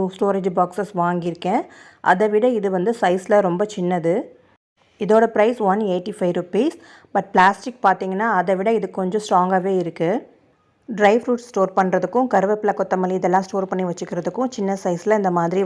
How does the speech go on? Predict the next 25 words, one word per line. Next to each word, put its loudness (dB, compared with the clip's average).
வாங்கியிருக்கேன். -2
நான் 4
வாங்கியிருக்கிற 0
எல்லா 4
ப்ராடக்ட்டோட 0
கோடும் -2
டிஸ்கிரிப்ஷன்ல -4
கொடுக்குறேன், -4
தேவைப்படுறவங்க 2
செக் -8
பண்ணி -2
பாருங்க. -2
நெக்ஸ்ட் -4
வந்து 4
இந்த 2
உமன் 2
கிளச்சஸ் 0
வாங்கியிருக்கேன். 0
இதோட 0
பிரைஸ் 0
வந்து 0
டூ 0
சிக்ஸ்டி -8
ஒன் -4
ருப்பீஸ். -6